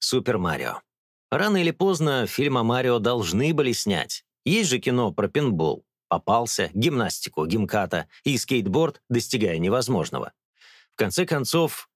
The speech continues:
киноадаптации получили даже "Малыши из мусорного бака" и "Говард Утка".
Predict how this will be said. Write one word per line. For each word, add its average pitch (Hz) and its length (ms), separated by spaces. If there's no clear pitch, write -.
киноадаптации 143 920
получили 123 560
даже 131 440
"Малыши 143 500
из 131 100
мусорного 143 540
бака" 165 340
и 143 120
"Говард 147 540
Утка". 180 520